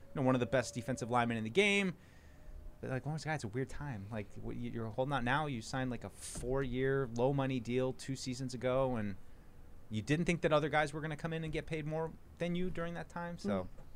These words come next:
Speaker 1: I, that's another thing to watch. And I, and I, I think their depth along the defensive line is pretty, is pretty tenuous. You know, behind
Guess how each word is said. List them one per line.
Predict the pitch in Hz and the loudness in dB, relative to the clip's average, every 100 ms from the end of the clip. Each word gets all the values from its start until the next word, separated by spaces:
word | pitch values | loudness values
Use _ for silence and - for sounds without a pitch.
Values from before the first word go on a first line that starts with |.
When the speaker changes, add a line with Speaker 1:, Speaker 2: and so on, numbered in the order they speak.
| - - 117 | -12 -4 2
Speaker 1:
I, | 117 | 4
that's | 113 123 | 4 2
another | 131 123 | 4 2
thing | 120 123 | 2 0
to | 117 | 2
watch. | 110 127 - | 4 2 2
And | 123 | 4
I, | 135 | 6
and | 135 131 | 6 6
I, | 131 - - - - - | 4 0 -16 -20 -20 -8
I | 113 | 0
think | 151 | 2
their | 151 | 4
depth | 139 139 135 | 10 10 10
along | 139 139 135 | 6 6 6
the | 117 | 2
defensive | 131 139 123 117 | 0 2 2 2
line | 113 170 131 | 2 2 0
is | |
pretty, | - 123 113 - | 0 -2 -2 -6
is | - | -2
pretty | - 151 | 0 0
tenuous. | - 185 202 113 107 120 | 2 2 2 2 0 0
You | |
know, | 113 165 | 2 0
behind | 135 120 139 139 | 0 2 4 4